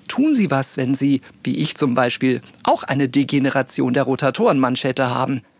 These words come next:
Heißt, Physiotherapie.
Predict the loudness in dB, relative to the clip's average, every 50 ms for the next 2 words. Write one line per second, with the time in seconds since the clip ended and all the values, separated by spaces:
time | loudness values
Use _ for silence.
0 | _ _ _ _ _ _ -2 0 2 2 2 0 -2 -6 -8 -12 _ -20 _ _
1 | -20 -20 -20 -20 -20 -20 -20 -20 -20 -20 -20 -20 -20 -20 -20 -20 -20 -14 -12 -10
2 | -8 -4 -2 -2 0 -2 -2 -4 -4 -6 -6 -6 -6 -6 -6 -4 -4 -4 -6 -6
3 | -8 -8 -6 -4 -4 -4 -6